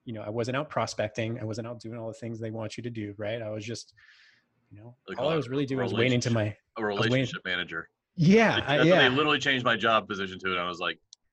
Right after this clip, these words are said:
Speaker 2: "I am no relationship manager, my friend." I was like, "I need to go hunt." <laughs>
Speaker 1: Yeah.
Speaker 2: I was like, "I am a hunter. That's what I need to do. You need to let loose of me and let me go hunt." You know,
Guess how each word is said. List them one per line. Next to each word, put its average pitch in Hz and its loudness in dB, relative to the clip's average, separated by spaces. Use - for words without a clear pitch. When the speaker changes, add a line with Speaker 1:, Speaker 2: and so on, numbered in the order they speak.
Speaker 2:
"I 110 -2
am 110 -2
no 104 -2
relationship 98 -4
manager, 87 -6
my 87 -6
friend." 92 0
I 90 0
was 90 -4
like, 92 -4
"I 110 0
need 131 4
to 135 2
go 113 2
hunt." - 2
<laughs> - -2
Speaker 1:
Yeah. 117 4
Speaker 2:
I 135 4
was 127 -4
like, 123 2
"I 131 2
am 156 2
a 143 0
hunter. 123 -2
That's 107 -4
what 135 0
I 123 4
need 131 -4
to 113 -12
do. 120 -8
You 127 -8
need 139 -6
to 139 -2
let 123 -2
loose 120 -4
of 98 -8
me 95 -6
and 87 -10
let 98 -6
me 104 -10
go 95 -6
hunt." 92 -10
You 85 -10
know, 92 -6